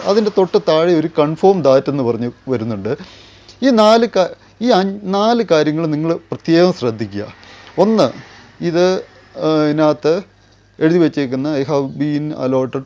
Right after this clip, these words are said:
permanent account number." പ-, നിങ്ങൾ ഇതിന് മുമ്പ് പാൻ കാർഡ് എടുത്തില്ല, ഇട്ടില്ലെന്നുള്ളത് ഉറപ്പാക്കുക. കാരണം ഇതിന് മുമ്പ് പാൻ കാർഡ് ഓൺലൈനിലാണെങ്കിലും, ഒ-, ഒറിജിനൽ പാൻ കാർഡും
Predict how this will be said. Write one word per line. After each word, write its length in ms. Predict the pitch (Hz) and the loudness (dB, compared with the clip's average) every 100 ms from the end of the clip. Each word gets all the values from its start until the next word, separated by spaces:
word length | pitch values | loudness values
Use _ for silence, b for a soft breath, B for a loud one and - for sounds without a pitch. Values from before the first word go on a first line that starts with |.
| - | -2
permanent 360 | 120 127 135 123 | 0 0 -2 -2
account 260 | 104 117 113 | -2 -4 -4
number." 200 | 110 98 - b b - | -6 -8 -14 b b -2
പ-, 180 | 135 156 | 0 2
നിങ്ങൾ 160 | 190 208 214 190 | 2 6 6 4
ഇതിന് 200 | 196 208 | 2 2
മുമ്പ് 200 | 180 165 185 156 | 0 0 -2 0
പാൻ 260 | 156 175 | 0 0
കാർഡ് 180 | 185 180 | 2 2
എടുത്തില്ല, 440 | 156 156 160 156 - 139 | 0 -2 -4 -6 -8 -10
ഇട്ടില്ലെന്നുള്ളത് 760 | 131 147 135 135 123 120 151 - | -8 -4 -4 -4 -6 -4 -6 -6
ഉറപ്പാക്കുക. 640 | 123 131 - 120 104 104 98 - b b 196 | -4 -4 -2 -2 -2 -8 -14 -18 b b -4
കാരണം 140 | 208 | -2
ഇതിന് 220 | 202 220 | 0 0
മുമ്പ് 260 | 196 180 175 - | 0 0 -2 2
പാൻ 260 | 156 160 170 | 2 4 2
കാർഡ് 260 | 160 156 - b b - | 2 2 -2 b b -2
ഓൺലൈനിലാണെങ്കിലും, 1000 | 151 180 190 190 165 156 160 160 165 190 214 - - | 0 2 0 0 0 0 -2 -4 -4 -4 -6 -14 -8
ഒ-, 200 | 143 143 143 139 | -4 -2 -2 -2
ഒറിജിനൽ 240 | 151 143 160 | -4 -4 -4
പാൻ 300 | 156 156 156 | -2 0 0
കാർഡും 360 | 151 156 202 | 0 0 -4